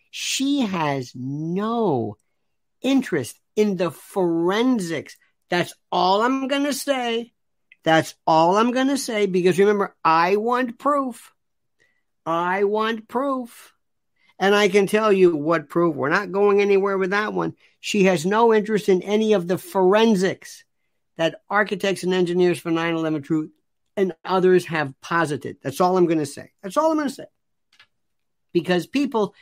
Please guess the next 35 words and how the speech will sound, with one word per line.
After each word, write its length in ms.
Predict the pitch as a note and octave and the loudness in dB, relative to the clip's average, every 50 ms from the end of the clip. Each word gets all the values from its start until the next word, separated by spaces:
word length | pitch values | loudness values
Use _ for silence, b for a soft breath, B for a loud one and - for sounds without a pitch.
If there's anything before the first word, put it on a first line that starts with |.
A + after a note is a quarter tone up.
| b b - | b b -2
they 120 | G3+ G3 | 0 0
come 260 | F3+ - G#3+ A3+ A3 | 0 0 0 0 0
on 140 | G#3 G3 F#3 | 0 -2 0
board 260 | F3 G3+ G3+ G3+ G3+ | 0 0 0 0 -2
at 100 | F3+ D3+ | -4 -4
the 100 | D#3 D3+ | -4 -4
last 360 | D#3+ G3 G#3 G#3+ G3 F#3 - G#3 | -2 -2 -2 -2 -4 -4 -6 -6
minute, 300 | G#3 G3 E3 D#3+ D#3+ - b b b b | -4 -4 -4 -4 -6 -8 b b b b
and 100 | b E3 | b -2
all 160 | G#3 A#3 A#3 A3 | 0 0 0 0
of 80 | F#3+ | 0
a 60 | F3+ | -2
sudden 320 | - - G#3 G3+ F#3 E3 D3+ | -4 -4 -4 -4 -4 -4 -4
they 80 | D3+ | -6
wanna 200 | D3 D3 D3+ D3 | -6 -6 -6 -8
say, 120 | C#3 - A#3+ | -8 -8 -10
"Oh, 380 | D#4 F#4 A#4+ A#4+ B4 A#4+ G#4 - | -4 2 4 4 6 4 4 2
that's, 300 | - C#4 D#4+ E4 - - | -2 -2 -4 -4 -6 -8
that 240 | - - - F#3+ - | -12 -14 -14 -16 -16
sounds 400 | - - - G2+ G2+ G#2 G#2 D3 | -16 -16 -18 -18 -20 -16 -14 -12
interesting." 480 | A3+ C4 C4 - - - - - _ _ _ _ _ _ _ - - G#2 - _ _ _ _ _ _ - | -12 -12 -12 -14 -16 -16 -16 -20 _ _ _ _ _ _ _ -20 -20 -20 -20 _ _ _ _ _ _ -16
Wow. 1040 | B2 B2+ C3+ D3 E3 F#3+ F3+ - - - B3 - B1 A1+ - - - - - - _ _ _ _ _ _ _ _ _ _ _ _ _ _ _ _ | -12 -12 -10 -10 -10 -12 -12 -14 -16 -16 -14 -10 -8 -6 -6 -6 -8 -12 -16 -20 _ _ _ _ _ _ _ _ _ _ _ _ _ _ _ _
Wow. 1080 | - F#3 G#3 G#3+ - - A#3 A3+ - - - - - D3 C3+ A#2+ A2+ A2 G#2 G2+ - - _ _ _ _ _ _ _ _ _ _ _ _ _ _ _ - | -14 -12 -12 -12 -12 -14 -16 -18 -18 -20 -20 -20 -16 -12 -10 -10 -10 -10 -12 -14 -18 -20 _ _ _ _ _ _ _ _ _ _ _ _ _ _ _ 2
Pe-, 100 | - D#4+ | 4 4
people, 420 | - - D4+ D#4 - D#4 D4 B3+ - - | 6 4 2 2 2 2 0 -2 -4 -6
people 380 | - D4 D4+ D4+ D#4+ D4 A#3+ | -6 -6 -4 -2 -2 -4 -4
g-, 240 | F#3 F#3 F#3 F3+ F3+ - - A#3 G3+ F3+ | -6 -10 -10 -12 -12 -10 -10 -8 -6 -4
go 240 | F#3+ B3+ C4+ C#4 C#4 | -2 -2 -2 -2 -2
sometimes 500 | C4+ B3+ A#3 G3+ G3 G#3 G#3 G3+ F3+ F3+ | -4 -4 -4 -4 -4 -4 -4 -4 -4 -4
to 80 | G3 | -6
things 240 | F3 G#3 G#3+ F#3+ E3 | -4 -4 -4 -6 -6
because 300 | - G3+ F3+ G#3+ F#3+ G3 | -8 -10 -8 -8 -8 -8
it 100 | F#3+ F#3 | -10 -12
just 360 | - G3 F3+ - - - - _ _ _ _ | -14 -16 -16 -16 -18 -20 -20 _ _ _ _
sounds 420 | - - - A3+ B3 A#3+ F#3 - | -18 -14 -10 -8 -8 -8 -8 -8